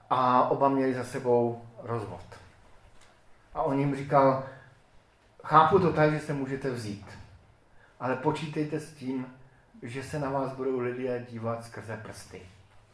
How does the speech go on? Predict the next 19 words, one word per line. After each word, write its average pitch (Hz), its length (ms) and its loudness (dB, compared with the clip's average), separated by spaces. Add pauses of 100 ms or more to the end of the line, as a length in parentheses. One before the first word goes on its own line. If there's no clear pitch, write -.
(1000)
Ale 113 140 -4
to 113 120 -4
chápěte 117 540 -6
jako 117 220 -6
určitý 123 720 -12 (140)
projev 117 480 -4
soudu 113 540 -8 (600)
nad 107 160 -6
vámi, 110 360 0
božího 110 400 -6
soudu. 98 440 -8 (360)
To 120 80 -4
je 117 120 0
prostě 110 380 -10
váš 107 200 -4 (100)
úděl, 123 440 -2 (760)
který 113 220 -8
jste 110 280 -8
si 110 400 -8